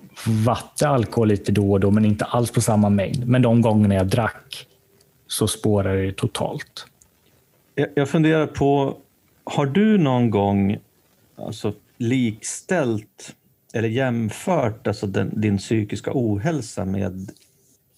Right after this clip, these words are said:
Speaker 2: ditt alkoholproblem? Jag tänker så här, om jag hade lyckats tillfriskna och bli kvitt en depression så skulle jag kanske kunna tänka som alkoholist då att, ja, men jag klarade ju av det.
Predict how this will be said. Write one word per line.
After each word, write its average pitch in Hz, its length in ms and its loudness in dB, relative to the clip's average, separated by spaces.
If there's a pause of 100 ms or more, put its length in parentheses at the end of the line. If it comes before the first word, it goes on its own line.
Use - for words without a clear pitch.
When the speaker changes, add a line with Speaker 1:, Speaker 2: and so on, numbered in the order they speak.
Speaker 2:
ditt 104 260 -8
alkoholproblem? 123 960 -4 (1120)
Jag 120 100 -6
tänker 110 240 -4
så 107 120 -6
här, 101 280 0 (460)
om 113 120 0
jag 131 160 0
hade 113 400 0 (1040)
lyckats - 320 -4
tillfriskna 110 840 -6
och 92 60 -4
bli 101 120 -8
kvitt - 400 -8
en 104 60 0
depression 101 640 -2
så 95 160 -10
skulle - 420 -4
jag 107 200 0
kanske 104 220 -2
kunna 95 200 -2
tänka 95 360 -4
som 98 200 -4
alkoholist 101 540 -4
då 98 80 -2
att, - 180 -6 (460)
ja, 117 80 -2
men 113 140 2
jag 113 120 -4
klarade 120 320 -2
ju 123 100 -2
av 143 340 0
det. 110 360 0